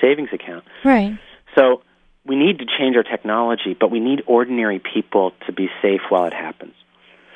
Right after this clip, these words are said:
Speaker 1: And so the, the trick here is how to let the innovation happen so that the good new financial services happen, which will be more convenient for us.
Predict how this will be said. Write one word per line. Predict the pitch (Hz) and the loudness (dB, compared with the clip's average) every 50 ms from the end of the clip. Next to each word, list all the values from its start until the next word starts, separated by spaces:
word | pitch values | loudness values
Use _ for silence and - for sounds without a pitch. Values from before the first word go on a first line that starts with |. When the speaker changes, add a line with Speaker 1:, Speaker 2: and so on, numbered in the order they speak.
| - _ _ _ | -20 _ _ _
Speaker 1:
And | - 104 104 104 101 - - - | -4 -2 -2 -2 -4 -4 2 4
so | 120 110 110 113 110 - _ - - - _ _ _ | 4 6 4 4 0 -2 _ -14 -20 -20 _ _ _
the, | - 117 110 107 101 - _ _ _ _ _ _ - | 0 2 2 0 -2 -4 _ _ _ _ _ _ -8
the | 110 | -6
trick | - - - - 190 190 - - - | -4 -2 0 0 0 0 -2 -6 -4
here | - 113 98 92 90 85 87 | -2 0 0 0 -2 -6 -6
is | 69 110 107 - - | -4 -2 -2 -2 -2
how | - - 123 127 131 | -2 0 2 2 2
to | 120 107 | 2 0
let | 101 104 117 117 - | 2 0 0 -2 -2
the | 113 98 104 | -6 -8 -6
innovation | 110 107 90 98 101 113 113 - - 104 | -6 -4 0 0 0 0 0 -2 -6 -8
happen | - - 101 98 92 87 - - 76 78 - - - | -6 -4 -2 -2 -2 -4 -4 -10 -14 -14 -14 -6 -4
so | 107 92 | 0 0
that | 98 98 - - - - - - _ _ | 0 0 0 -4 -14 -20 -20 -20 _ _
the | - 104 | -8 -6
good | 90 - - 123 123 131 127 117 | -6 -2 2 2 4 4 2 0
new | 113 113 117 120 117 110 | -2 0 0 2 0 0
financial | - - 117 98 101 98 92 - - 90 - - | 0 0 -2 -2 -2 -4 -4 -6 -6 -8 -2 0
services | 117 131 147 147 - - - - - - | 2 2 2 0 -4 -6 -12 -16 -14 -14
happen, | - - - _ _ _ _ _ _ _ _ _ _ _ _ | -16 -16 -18 _ _ _ _ _ _ _ _ _ _ _ _
which | - 107 95 - | -2 -2 0 0
will | 110 98 95 98 | 0 0 0 -2
be | 92 - 104 98 | -4 -6 -8 -6
more | 98 95 87 | -4 -4 -4
convenient | - - 90 87 95 127 139 143 139 127 - - | -6 -8 -12 -2 0 2 4 4 4 4 2 2
for | - 123 110 | 2 2 2
us. | 107 | 2